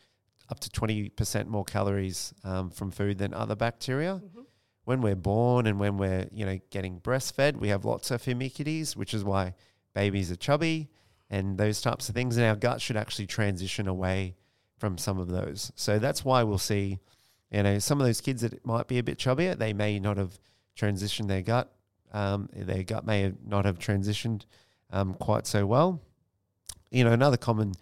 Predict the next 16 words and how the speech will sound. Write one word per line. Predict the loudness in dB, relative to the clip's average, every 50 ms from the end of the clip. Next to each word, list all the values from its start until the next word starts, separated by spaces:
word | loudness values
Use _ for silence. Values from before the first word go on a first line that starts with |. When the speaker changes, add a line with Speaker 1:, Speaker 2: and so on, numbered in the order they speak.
| -14 -20 _ _
Speaker 1:
sort | _ 0 4 4 4
of | 6 4
example | 2 2 2 2 2 2 0 0
is | 2
that | 2 2 2 2
is | 0 -2
someone | 0 2 2 2 2
that | 2 0 0
might | 0 2 2 0 0 -4 -12 -20 -20 -20 -20 _ _ _
really | -2 2 4 4 6 4 4
heavily | 4 4 4 4 4 2 2 2 0 0 0 0 -2 -4 -8 -14 -18 -6
diet | -2 0 2 2 2 0 0 -2
down. | 0 0 0 0 -2 -4
So | -4 -2 -2
they | 0 0
might, | 0 0 0 0 -2